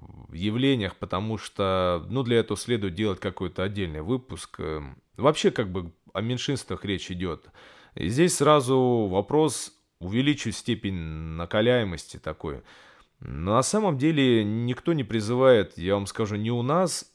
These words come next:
ни на Западе, э, к какому-то такому, знаете, отказа от своего образа жизни. Наоборот, как раз-таки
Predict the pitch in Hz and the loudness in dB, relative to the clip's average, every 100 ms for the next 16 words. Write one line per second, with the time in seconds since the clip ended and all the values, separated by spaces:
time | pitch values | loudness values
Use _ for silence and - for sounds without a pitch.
0 | _ 90 117 143 139 123 110 127 139 139 | _ -6 -2 0 4 4 4 4 4 0
1 | 123 123 123 113 - - _ - 80 82 | 0 0 0 -2 -12 -20 _ -6 -2 -2
2 | 82 101 - 143 123 107 95 95 135 127 | -2 -2 0 -2 -2 -2 -2 -2 0 0
3 | 98 80 98 101 87 82 78 73 - _ | -2 -4 -2 -2 -2 -4 -4 -6 -16 _
4 | _ _ - - - - 135 113 98 - | _ _ -6 -6 -2 4 6 4 0 -2
5 | 110 113 107 104 92 101 104 110 78 53 | -2 0 0 -2 -2 -4 -4 -4 -6 -14
6 | 50 - 127 151 131 147 143 127 80 - | -12 -2 0 2 2 2 2 0 -2 -8
7 | - - 92 127 139 - 120 120 110 82 | -14 -8 -4 0 0 -2 -6 -2 -2 -4